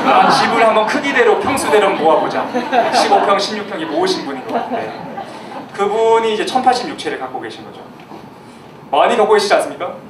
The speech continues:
그래서 하루에 자기 집에서 한 번씩 자면 삼 년 정도 잘 수 있겠죠. 이게 요즘 자료를 찾기가 힘들어요.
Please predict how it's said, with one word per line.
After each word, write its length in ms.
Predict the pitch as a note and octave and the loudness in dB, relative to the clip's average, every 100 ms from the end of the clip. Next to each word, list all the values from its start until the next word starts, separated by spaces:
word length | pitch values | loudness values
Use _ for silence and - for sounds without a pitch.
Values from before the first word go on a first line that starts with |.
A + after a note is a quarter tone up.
| - - - - - | -20 -20 -20 -16 -12
그래서 220 | C#3 C3+ | -8 -6
하루에 680 | - G#3+ G#3 G#3 G3 G3 - - - - - - - | 2 2 2 2 2 0 -6 -16 -20 -20 -20 -20 -8
자기 260 | E3+ E3+ | -6 -4
집에서 240 | F#3 F3 F3+ | -4 -4 -2
한 80 | G3+ | -2
번씩 180 | G#3 - | -2 -2
자면 160 | C#3+ | -4
삼 160 | - A3 | -4 -4
년 100 | G#3 | -4
정도 180 | D#3 A#2+ | -4 -8
잘 120 | A#2 | -10
수 100 | - | -12
있겠죠. 280 | - G#2+ - - - - - - - - B3 B3+ - C#4 - B3+ - - G#3+ G#3+ | -12 -12 -12 -10 -10 -10 -10 -10 -10 -10 -10 -10 -12 -14 -14 -16 -16 -14 -12 -12
이게 400 | - G#3 B3+ G#3 F3 | -6 0 2 2 2
요즘 300 | G#3+ C#4 C4+ | 2 2 4
자료를 300 | B3 A3 F#3+ | 4 4 0
찾기가 320 | - - G#3+ | -4 -2 0
힘들어요. 440 | B3+ A3 - - | 0 -2 -2 -4